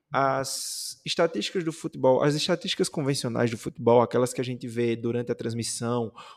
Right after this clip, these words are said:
ou estatísticas como jardas totais, jardas aéreas, elas são totalmente dependentes de contexto. Por que isso, Edu?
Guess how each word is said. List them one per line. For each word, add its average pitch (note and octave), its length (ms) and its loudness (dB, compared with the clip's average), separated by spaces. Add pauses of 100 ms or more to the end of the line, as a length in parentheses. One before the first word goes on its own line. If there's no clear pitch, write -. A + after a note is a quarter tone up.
ou - 80 -6
estatísticas B2 520 -4
como A#2+ 220 -4
jardas A#2 400 2
totais, A#2 500 0
jardas A#2 360 -2
aéreas, A#2+ 640 0 (520)
elas C#3 280 0
são D3 240 -4
totalmente D#3 640 -4
dependentes C#3+ 720 -6
de C#3 140 -10
contexto. - 800 -4 (580)
Por - 200 0
que F#3 100 0
isso, A#2 280 -2
Edu? G2+ 220 -10